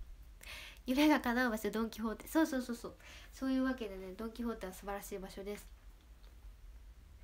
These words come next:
なぜそこに入ったのか。なんかね、なんかね、なんだったかな。友達の卒業制作を撮るために、なんか、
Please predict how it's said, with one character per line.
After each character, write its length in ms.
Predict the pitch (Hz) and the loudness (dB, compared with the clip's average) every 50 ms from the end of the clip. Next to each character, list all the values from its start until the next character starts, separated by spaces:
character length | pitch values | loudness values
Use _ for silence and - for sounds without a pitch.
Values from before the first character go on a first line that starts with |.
| - - - - - - | -16 -16 -16 -16 -6 0
な 120 | - 339 359 | 4 6 6
ぜ 80 | 349 | 6
そ 100 | 269 254 | 4 2
こ 100 | 240 233 | 0 0
に 120 | 240 233 240 | 0 0 2
入 160 | 226 240 240 | 2 2 2
っ 80 | 240 - | 2 0
た 80 | 214 | -4
の 80 | 202 196 | -6 -6
か。 100 | - - | -6 -2
な 140 | - 302 403 | 0 0 2
ん 100 | 415 403 | 2 2
か 140 | - 269 | 2 2
ね、 340 | 220 226 220 214 208 202 196 208 | 2 2 2 0 0 -2 -2 -2
な 120 | 254 320 | -2 -2
ん 100 | 320 302 | -2 -2
か 140 | - 247 226 | -2 -2 -2
ね、 140 | 208 208 202 | 0 -2 -2
な 120 | 226 320 494 | 0 0 0
ん 100 | 587 587 | 2 2
だ 80 | 339 | 0
っ 80 | 294 - | 0 0
た 100 | - 226 | 0 -2
か 100 | 220 208 | -2 -2
な。 300 | 208 196 196 190 190 196 - - - - - - - - - - | -4 -4 -4 -6 -8 -8 -10 -12 -12 -12 -12 -12 -14 -12 -10 -6
友 240 | - 277 320 381 | -2 2 4 4
達 260 | 381 392 381 381 392 370 | 4 4 4 4 4 4
の 460 | 370 381 370 349 277 208 175 226 - - - - - - - - - - - | 6 6 6 6 4 4 0 -2 -6 -12 -18 -20 -20 -20 -20 -20 -20 -18 -10
卒 300 | - 302 269 - 320 320 | -6 -6 -2 0 4 6
業 180 | 330 359 359 | 8 8 8
制 220 | 359 - 359 349 311 | 8 6 4 4 4
作 240 | - 240 - - 208 | 2 -2 -2 -2 -4
を 60 | 202 | -2
撮 140 | - 233 233 | 0 2 2
る 100 | 214 214 | 2 2
た 100 | 202 190 | 0 -2
め 120 | 185 185 | -2 -2
に、 360 | 190 202 202 196 185 180 - - - - - - - - - - | -2 -2 -2 -2 -2 -4 -6 -8 -14 -16 -18 -16 -16 -14 -6 -2
な 100 | 233 233 | -2 -2
ん 80 | 226 | 0
か、 200 | - 202 180 170 | 0 -2 -2 -2